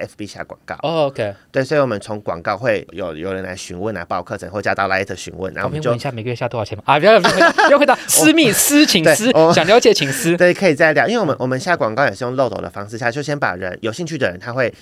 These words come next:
Speaker 1: 看到广告文案会点进来，
Speaker 2: 对。
Speaker 1: 啊，点进来就会在我们报名表单，点完表单，他会再漏一层进到 Line@，
Speaker 2: 嗯。
Speaker 1: 所以我们在广告这边就会筛出两层，啊，甚至我们的问卷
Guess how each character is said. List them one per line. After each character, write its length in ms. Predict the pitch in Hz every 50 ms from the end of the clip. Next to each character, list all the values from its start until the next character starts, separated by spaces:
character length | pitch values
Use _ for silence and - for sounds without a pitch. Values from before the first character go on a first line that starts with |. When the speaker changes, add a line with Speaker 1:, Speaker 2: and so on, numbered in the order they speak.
| _ _ _ _ _ _ _
Speaker 1:
看 180 | - - 165 147
到 160 | 143 147 139
广 320 | 135 _ - - 104 80 78 78
告 200 | - 147 139 117
文 180 | 98 92 90 85 87
案 120 | - 107 101
会 140 | 104 131
点 240 | 120 - - 98 87
进 220 | 90 - 113 101 82
来， 160 | 69 - - _ _
Speaker 2:
对。 200 | - 160 117 107 -
Speaker 1:
啊， 100 | - 147
点 140 | 127 104
进 80 | 110 139
来 60 | 127
就 80 | 110 123
会 80 | 127
在 80 | 120 123
我 40 | 104
们 80 | 92 92
报 100 | 87 113
名 160 | 107 98 87
表 160 | 90 95 82 80
单， 240 | - 95 92 98
点 140 | 107 - 95
完 100 | 87 98
表 160 | 101 90 85
单， 240 | 85 101 101 101 107 - _ _
他 100 | - -
会 60 | 117 117
再 160 | 123 123 - -
漏 200 | 143 135 107 87
一 80 | 131
层 340 | 123 - - 90 80 76 87 _
进 140 | - 127 113
到 160 | 107 107 104
Line@， 320 | 104 101 98 - - 107 95 - - - - _ _
Speaker 2:
嗯。 200 | - 135 123 104
Speaker 1:
所 80 | 95 139
以 40 |
我 40 | 143
们 120 | 135 120 110
在 120 | - 147
广 220 | 139 - - 90
告 160 | 95 110 120 120
这 80 | 120
边 140 | 113 113 110
就 40 | 123
会 120 | 120 117
筛 280 | 113 - 113 101 101 104
出 240 | - - 110 104 104
两 160 | 98 90 82
层， 120 | - -
啊， 80 | - -
甚 120 | 151 160
至 120 | 143 147 151
我 40 |
们 140 | 123 101 92
的 100 | 90 - -
问 200 | - 135 123 113
卷 240 | - - 131 110